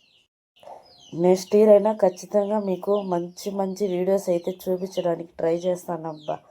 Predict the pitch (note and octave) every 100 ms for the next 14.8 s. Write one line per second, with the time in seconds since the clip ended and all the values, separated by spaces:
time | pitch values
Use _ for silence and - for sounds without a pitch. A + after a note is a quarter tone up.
0 | _ _ - - D3 D#3+ D#3+ E3+ F#3+ G3+
1 | F3+ F3 G3 F#3 F#3 - D#3 F#3 F3+ E3
2 | D#3+ D#3 E3 D#3 D3+ D#3 D#3 E3+ F3 F3
3 | F#3 _ _ _ _ D3 D#3 F#3 F3 D#3+
4 | D#3+ D#3+ F#3 F#3 F3 D#3 D#3 F3 G#3+ A3
5 | _ _ _ _ _ _ _ _ - -
6 | - - F3 F#3 G3 A3+ F#3+ F#3 E3 F#3
7 | A3+ B3 G#3 A3 B3 A3+ G3+ G#3 G3 F#3
8 | F#3+ F3+ F3+ F#3+ E3+ F3 F#3+ F3+ F3+ G3
9 | F#3+ F3 F3 E3 D#3+ D#3 D3+ F3 E3+ D#3
10 | D#3 D#3 D#3 F3 F#3 F3+ D#3+ E3 F3+ E3+
11 | D#3 E3 D#3+ F3 G#3+ - _ _ _ E3
12 | E3+ F#3 G3+ F#3+ F#3+ F3 G3 F#3+ F3 D#3+
13 | F#3+ F3 E3 F3+ F3+ E3+ F#3 F3+ E3 E3+
14 | F3 D#3+ D3 C#3+ - D3 C#3+